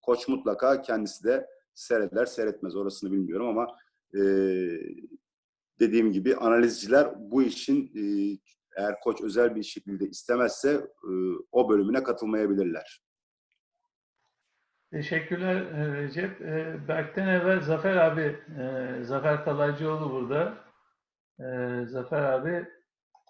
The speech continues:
Speaker 2: evet sesini açtım
Speaker 1: Zafer
Speaker 2: şu
Speaker 1: abi
Speaker 2: an
Speaker 1: sorma,
Speaker 2: geliyor.
Speaker 1: çok zor sorar.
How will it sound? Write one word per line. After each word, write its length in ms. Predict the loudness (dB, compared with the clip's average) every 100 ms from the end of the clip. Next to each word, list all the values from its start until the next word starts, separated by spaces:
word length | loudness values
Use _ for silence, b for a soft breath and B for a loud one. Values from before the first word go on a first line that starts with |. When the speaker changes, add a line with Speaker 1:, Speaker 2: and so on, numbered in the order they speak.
| _
Speaker 2:
evet 400 | -6 -4 -4 -6
sesini 580 | -8 -6 -6 -4 -4 -6 _
açtım 400 | -4 -4 -4 2
Speaker 1:
Zafer 160 | 6 6
Speaker 2:
şu 60 |
Speaker 1:
abi 80 | 4
Speaker 2:
an 40 |
Speaker 1:
sorma, 240 | 2 2 2
Speaker 2:
geliyor. 160 | -2
Speaker 1:
çok 220 | -6 -6 -2
zor 100 | -4
sorar. 300 | -2 -2 -2